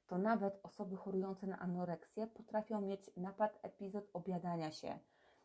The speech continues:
Mm, i to niekoniecznie mam teraz na myśli też głód ekstremalny. Po prostu od czasu do czasu też zdarza się,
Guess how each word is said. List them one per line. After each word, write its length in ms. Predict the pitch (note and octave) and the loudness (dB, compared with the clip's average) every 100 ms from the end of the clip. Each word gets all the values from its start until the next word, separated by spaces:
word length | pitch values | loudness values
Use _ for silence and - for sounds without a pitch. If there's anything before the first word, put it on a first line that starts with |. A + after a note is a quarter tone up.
| _ | _
Mm, 240 | E3 E3+ - | 0 2 2
i 80 | F#3+ | 4
to 120 | G3+ | 6
niekoniecznie 520 | G#3 G3+ G#3 A3+ G#3+ | 6 4 2 4 2
mam 100 | G3+ | 2
teraz 280 | G3+ G3 G3 | 0 -2 0
na 100 | F#3+ | 0
myśli 220 | G3 - | 0 -6
też 200 | - F#3 - | -14 -14 -10
głód 280 | E3+ G#3+ G#3+ | 0 0 0
ekstremalny. 720 | - - F#3 F3 E3 D#3+ D#3 | -8 -4 0 4 4 2 -2
Po 120 | E3+ | -4
prostu 580 | - G#3 G#3 - G#3+ A3 - - | -4 -4 -4 4 4 4 -12 -14
od 160 | F3 - | -12 -2
czasu 320 | G#3+ G#3 A3 | 2 4 2
do 140 | F#3+ F#3 | 0 -4
czasu 400 | - G3 - F#3+ | -4 -6 -4 -6
też 340 | - G#3 G#3 | 0 2 2
zdarza 480 | F3 - E3+ F3+ F3 | -2 0 2 2 -2
się, 260 | - G3 | 0 -2